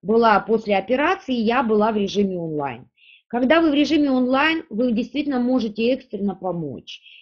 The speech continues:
Если вы не можете быть какое-то время в режиме онлайн, попросите своих партнёров, нас, э, чтобы мы действительно поддержали ка-, каких-то людей. Почему и создан для нас скайп-чат. Но очень хорошо,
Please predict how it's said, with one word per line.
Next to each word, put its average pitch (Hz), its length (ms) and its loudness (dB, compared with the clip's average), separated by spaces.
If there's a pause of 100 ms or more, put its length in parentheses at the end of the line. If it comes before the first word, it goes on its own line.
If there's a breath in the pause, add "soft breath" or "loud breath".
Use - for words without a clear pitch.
Если 302 340 0
вы 302 120 2
не 302 140 2
можете 294 460 0
быть 226 500 2
какое-то 247 440 -2
время 247 300 0
в 214 40 0
режиме 226 440 -2
онлайн, 233 540 0 (240 loud breath)
попросите 233 560 -4
своих 220 340 -4
партнёров, 233 720 -2
нас, 220 400 0 (400 soft breath)
э, 233 320 2
чтобы 226 300 2
мы 247 240 4
действительно 220 440 -4
поддержали 208 640 -2
ка-, 180 300 -4
каких-то 196 460 -8
людей. 180 340 -2
Почему 214 380 -4
и 220 60 0
создан 262 440 -4
для 196 160 -2
нас 202 240 -6
скайп-чат. 160 560 -8 (460 soft breath)
Но 262 160 -2
очень 359 340 -2
хорошо, 262 640 -2